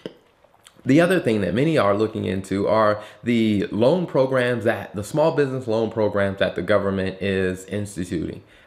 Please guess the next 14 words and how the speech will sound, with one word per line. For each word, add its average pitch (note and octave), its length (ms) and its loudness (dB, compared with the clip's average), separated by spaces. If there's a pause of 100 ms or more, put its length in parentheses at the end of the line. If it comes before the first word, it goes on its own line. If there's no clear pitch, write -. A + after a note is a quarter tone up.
I C3+ 180 2
would D#3 180 0
definitely D3 400 2
say G#2 420 -2
if C#3+ 240 -2
you D#3 400 -2
are D#3 400 0
in D#3 220 0
a C#3 200 0
position B2+ 680 -2 (260)
to A#2 320 2
execute B2+ 520 2
on G2+ 180 6
those, F#2+ 380 0